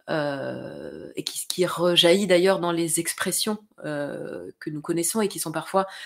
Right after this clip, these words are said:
euh, qu'on retrouve dans toutes les langues. Voir rouge, rire jaune, <laughs> euh,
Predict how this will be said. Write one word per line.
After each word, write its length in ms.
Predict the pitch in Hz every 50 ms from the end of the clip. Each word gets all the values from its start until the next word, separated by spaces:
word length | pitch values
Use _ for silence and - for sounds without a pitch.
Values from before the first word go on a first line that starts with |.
| - - - - _ _ - 160
euh, 680 | 160 151 147 143 139 139 135 135 131 131 127 127 139 135
qu'on 140 | - - 175
retrouve 320 | 156 190 190 - - 202
dans 120 | 185 190 185
toutes 180 | - 175 -
les 100 | 185 180 180
langues. 340 | 175 160 160 160 151 120 - _ _ _ _ _ _ _ _ _ _ _ _ _ - - - -
Voir 480 | 185 147 139 165 185 175 165 - -
rouge, 320 | 165 180 196 180 - 123 - _ _ _ _ _ -
rire 340 | 143 143 - 180 170 -
jaune, 360 | 165 - 208 202 190 180 151 131 - - 180 - - -
<laughs> 340 | - - - - - - -
euh, 600 | 156 160 147 147 143 143 147 143 143 113 104 113